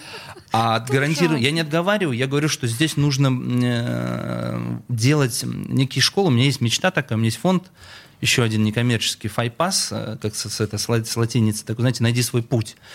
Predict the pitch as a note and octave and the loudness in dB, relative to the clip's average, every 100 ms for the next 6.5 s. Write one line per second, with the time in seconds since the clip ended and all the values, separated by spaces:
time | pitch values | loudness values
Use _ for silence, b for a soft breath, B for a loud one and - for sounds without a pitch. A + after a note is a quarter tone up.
0 | B B B B - B2 C#3+ C3 B2 - | B B B B 2 4 4 2 0 -2
1 | C#3 - D3 G#2 G2+ - - A#2+ A2+ B2 | 0 2 2 2 0 -2 -2 0 2 0
2 | A2+ G#2+ G#2+ A2 - B2+ C3+ F#3 C#3 A2 | 0 -4 -4 -4 -2 0 0 0 0 -2
3 | - A2+ A2+ A#2 A2+ - E3 E3 B2+ G#2+ | -2 -2 0 0 0 2 2 4 2 2
4 | A2+ A2+ B2 D3 C#3 - A2 A2+ A2+ A#2 | 0 2 2 2 2 0 -2 0 0 2
5 | C3+ F3 C3 A2 - A2+ A#2 A2+ A2+ G#2+ | 2 2 0 -4 -4 -4 0 4 2 2
6 | A#2+ A2+ A2 - | -2 -2 -4 -6